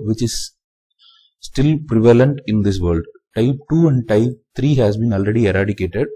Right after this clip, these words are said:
Type two was the first to eradicate. P O P V, so two is a potent antigenic strain which was eradicated from the world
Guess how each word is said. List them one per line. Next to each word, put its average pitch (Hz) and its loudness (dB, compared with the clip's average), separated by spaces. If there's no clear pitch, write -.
Type 139 2
two 156 2
was 127 4
the 107 -2
first - -4
to 113 -2
eradicate. 95 -2
P 160 -2
O 123 6
P 127 0
V, 147 0
so 110 -2
two 139 2
is 131 4
a 147 2
potent 143 -2
antigenic 104 -2
strain 131 -6
which 107 -6
was 110 -2
eradicated 135 2
from 110 0
the 98 2
world 123 0